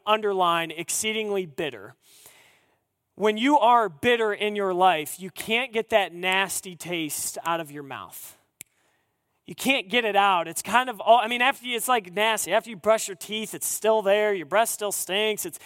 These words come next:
exceedingly bitter. She said, "Not for you, but for me." She says, "It is worse for you if you hang out with me. It will cause you more pain and more strife."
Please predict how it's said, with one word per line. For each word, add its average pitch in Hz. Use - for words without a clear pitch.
exceedingly 277
bitter. 233
She 247
said, 233
"Not 254
for 208
you, 190
but 208
for 170
me." 196
She 254
says, 226
"It 294
is 233
worse 226
for 247
you 220
if 180
you 262
hang 262
out 240
with 180
me. 185
It 269
will 226
cause 226
you 208
more 240
pain 254
and 202
more 202
strife." -